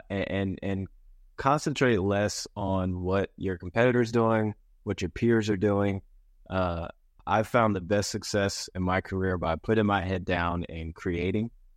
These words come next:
um, and then showcasing what I'm proud of. Um, I think that's, that's the best thing you can do is just create, showcase what you're proud of. And that, I mean, a-, and when you're proud of it, you sell better, you sell yourself better.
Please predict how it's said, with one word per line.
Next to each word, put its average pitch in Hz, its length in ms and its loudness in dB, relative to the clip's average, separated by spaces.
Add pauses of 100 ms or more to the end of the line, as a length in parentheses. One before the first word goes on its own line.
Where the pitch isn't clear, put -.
(320)
um, 90 440 0
and 95 180 -2
then 92 100 -4
showcasing 98 720 0
what 90 140 -2
I'm 85 140 -2
proud 82 340 0
of. 64 180 -4 (640)
Um, 85 600 -2 (480)
I 95 100 0
think 104 240 0
that's, - 380 -2
that's 101 220 -2
the 98 100 -6
best 101 480 -4
thing 95 180 0
you 90 120 -2
can 87 160 -4
do 85 240 -2
is 82 120 -8
just - 300 -10 (380)
create, 113 560 2
showcase 110 500 0
what 107 180 -2
you're 98 80 0
proud 92 380 0
of. 90 340 -4
And 90 420 -4 (460)
that, 101 240 2 (600)
I 104 60 0
mean, 101 180 2
a-, 95 160 0
and 107 180 0
when 104 140 0
you're 98 100 0
proud 120 360 4
of 117 140 0
it, 104 120 -2
you 98 100 -6
sell 104 360 2
better, 87 280 0
you 82 140 -2
sell 101 220 0
yourself 90 420 -2
better. - 300 -6